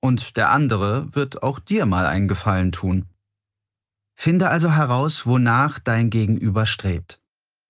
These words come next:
Nach Bestätigung oder Macht? Nach Zugehörigkeit oder Sicherheit? Nach spannendem neuem Input? Nach Gerechtigkeit? Wie auch immer, fest steht, wenn du jemandem Verständnis für seine Bedürfnisse vermittelst,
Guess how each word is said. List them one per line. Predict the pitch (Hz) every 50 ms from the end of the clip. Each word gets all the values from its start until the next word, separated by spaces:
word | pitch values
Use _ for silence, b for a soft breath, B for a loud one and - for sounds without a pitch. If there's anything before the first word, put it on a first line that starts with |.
| _ _
Nach | 104 101 98 95 92 -
Bestätigung | - - - - - 113 107 101 104 101 92 101 98 98 90
oder | 65 82 85 87
Macht? | 95 123 165 214 - - - - _ _ _ _ _
Nach | - 95 92 85 -
Zugehörigkeit | - - 120 117 117 135 127 117 123 127 117 123 127 131 - 127 127 123 127 127 -
oder | - - -
Sicherheit? | 92 85 113 113 - 156 139 147 147 156 160 - _ _ _ _ _ _ _
Nach | - 131 139 143 131
spannendem | - - - 143 147 160 160 165 156 160 156 151
neuem | 147 135 135 135 131 131 127
Input? | - 143 160 160 - - 185 190 - - _ _ _ _ _
Nach | - 101 92 -
Gerechtigkeit? | - 104 82 98 110 104 - - 131 127 - - 131 127 131 131 - _ _ _ _ _ _ _ _ _ _ _ _ _ _ _ _ _ _ _ _ _ _ _ -
Wie | 143 160 156
auch | 156 143 123
immer, | - 127 107 92 95 101 - _ _ _ _ _
fest | - - 156 170 165 - - -
steht, | - - 131 120 90 87 - - _ _ _ _ _ b b b b b b
wenn | 127 143 165
du | 202 208
jemandem | 180 170 170 165 156 143 131 131 127
Verständnis | - 127 113 - 131 123 135 - - 113 107 104
für | - 117 104
seine | 98 104 101 98 85
Bedürfnisse | 104 98 - 120 127 135 131 120 110 101 - 101
vermittelst, | - - 98 95 98 95 - 98 95 90 - - -